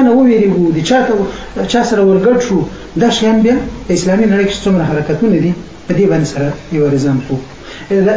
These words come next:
دا د نقشې ویل کم تر کمه کې د ما په خوښه ووایه، نو یو میاشت غواړي، یوازې دا د نقشې ویل. او که یې تاسو په خوښه باندې ووایي، بیا مې لږ په چک کړو، نو لږ یې هغه پکې وکړو. بیا په عسکري لحاظ باندې دا هغه وایو، نقشه. په عسکري لحاظ باندې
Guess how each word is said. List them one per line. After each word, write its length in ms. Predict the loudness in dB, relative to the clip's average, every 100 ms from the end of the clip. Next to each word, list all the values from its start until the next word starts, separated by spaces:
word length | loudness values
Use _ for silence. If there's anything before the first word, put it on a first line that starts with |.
| 0
دا 80 | 2 2
د 20 | 0
نقشې 240 | 2 2 4
ویل 180 | 4 2 -2 -8 0
کم 120 | 2 4
تر 80 | 2 2
کمه 160 | 0 2
کې 80 | 4
د 20 | 4
ما 60 | 4
په 60 | 2
خوښه 200 | 0 2
ووایه، 340 | 4 4 4 2
نو 60 | 2
یو 60 | 4
میاشت 280 | 4 2 0
غواړي، 240 | 2 2 0 -4 -14 -18 -18 -4 2
یوازې 220 | 2 2
دا 40 | 0
د 40 | 0 0
نقشې 240 | -2 -2 0
ویل. 160 | 0 -4 -12 -8 -4
او 100 | -2
که 100 | 0
یې 200 | 0 0
تاسو 220 | 0 -2
په 100 | -4
خوښه 200 | -2 0 2
باندې 160 | 2
ووایي، 260 | 4 2 0 -4 -10 -10 -2
بیا 120 | 0 2
مې 80 | 0
لږ 100 | -2
په 60 | -4 -2
چک 140 | -4 -2
کړو، 160 | -2
نو 160 | 0 0
لږ 100 | 0 -2
یې 60 | -4 -10 -16 -18 -20 -20 -20 -20 -8
هغه 140 | -4 -4
پکې 160 | -2 -2
وکړو. 280 | -2 -2 -4 -6 -16 -18 -18 -18 -18 -10 -2
بیا 140 | 0 2
په 60 | 0 -2
عسکري 340 | -2 2 4 4
لحاظ 240 | 2 0 0 0
باندې 200 | 2 2
دا 80 | 0 0
هغه 140 | 0 0
وایو، 200 | 0 -2 -6 -4 -4
نقشه. 280 | -2 -4 -4 -8 -14 -8 -2
په 60 |
عسکري 280 | -2 2 2 4
لحاظ 200 | 4 2 2
باندې 160 | 2